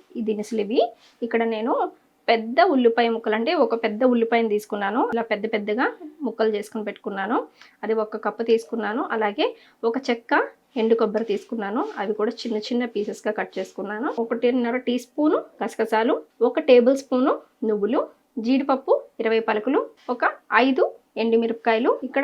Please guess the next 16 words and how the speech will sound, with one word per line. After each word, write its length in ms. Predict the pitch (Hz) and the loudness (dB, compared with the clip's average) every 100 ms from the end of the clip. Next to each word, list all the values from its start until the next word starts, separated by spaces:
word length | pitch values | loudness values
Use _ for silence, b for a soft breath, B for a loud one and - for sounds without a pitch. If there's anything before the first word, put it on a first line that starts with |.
| 302 | 2
ఇవి 120 | 254 247 | 2 0
చూసినట్లయితే 560 | 262 277 285 269 226 226 | -2 0 0 0 2 2
కనుక 200 | 214 214 392 539 _ - | 0 0 0 -2 _ 2
సొంపు 280 | 254 269 240 | 4 6 4
అండి, 220 | 220 339 480 | 4 4 2
సొంపు 320 | - 233 254 554 587 | 2 0 4 4 4
ఒక 100 | 277 233 | -2 2
టేబుల్ 240 | 226 220 226 | 2 4 2
స్పూన్ 180 | 233 214 | 0 -2
తీసుకున్నాను. 520 | 196 - 202 202 226 539 - - | -2 -2 -4 -2 -2 -4 -4 4
అర 100 | 247 285 277 | 4 4 6
టేబుల్ 300 | 247 233 240 | 6 6 2
స్పూను 360 | - 226 233 269 - _ _ 277 226 | 0 -2 0 0 -2 _ _ -12 -2
జీలకర్ర, 400 | 254 254 220 - - 240 | 0 0 -2 -4 -6 -2
నార్మల్ 340 | 240 262 254 | 2 2 2
జీలకర్ర, 340 | 226 202 190 | 0 -2 -6